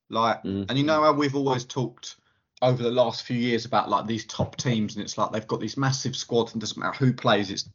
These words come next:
Speaker 1: they just churn out the same performance. And I do actually get that vibe defensively from us now, that
Speaker 2: Mm.
Speaker 1: if a centre half drops out,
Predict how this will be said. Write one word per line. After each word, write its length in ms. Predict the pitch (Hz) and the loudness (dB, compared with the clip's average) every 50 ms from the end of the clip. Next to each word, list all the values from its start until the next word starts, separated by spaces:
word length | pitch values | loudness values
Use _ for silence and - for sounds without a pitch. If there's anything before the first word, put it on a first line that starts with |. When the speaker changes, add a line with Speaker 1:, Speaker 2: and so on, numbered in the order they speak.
| _ _ | _ _
Speaker 1:
they 120 | 85 113 | -4 -4
just 200 | - - - - | -2 -4 -6 -4
churn 240 | - - 127 120 117 | -2 2 2 4 4
out 100 | 104 - | 2 2
the 40 | 107 | 0
same 300 | - - 123 117 107 107 | 0 2 2 2 2 0
performance. 520 | - - - 131 120 110 104 - - - | -2 -4 -2 0 2 2 0 0 0 0
And 140 | 113 110 - - - - - | 0 0 0 -4 -12 -14 0
I 100 | - 127 | 0 0
do 220 | 131 135 156 160 165 | 4 6 8 8 8
actually 300 | - - - 139 139 131 | 6 4 0 0 0 2
get 200 | 135 135 123 - | 2 0 0 2
that 200 | 131 123 - 107 | 0 0 0 -2
vibe 320 | 110 127 123 123 120 - | 0 2 2 2 2 0
defensively 760 | - - - - - 135 131 123 - - - 127 - 104 92 92 | -4 -10 -10 0 4 4 4 4 2 -2 -6 -6 -6 -6 -6 -6
from 200 | - - 101 95 | -6 -4 -4 -2
us 240 | 95 - - - | -2 -4 -4 -4
now, 320 | 104 87 82 87 104 104 - - - _ _ | -4 -2 0 0 -2 -2 -2 -12 -20 _ _
that 180 | 120 117 117 95 | 6 8 8 8
Speaker 2:
Mm. 260 | 92 92 95 95 - _ _ _ - | 6 2 -4 -6 -10 _ _ _ -4
Speaker 1:
if 160 | 120 135 135 | -4 -2 -2
a 40 | 131 | -2
centre 340 | - - 165 160 131 - | 0 2 2 2 4 2
half 220 | 127 135 131 127 - | 2 4 2 2 2
drops 320 | - 139 127 - - - - | 0 0 0 0 0 -2 0
out, 440 | 123 104 85 69 92 120 123 - | 2 2 2 2 0 -2 -2 -6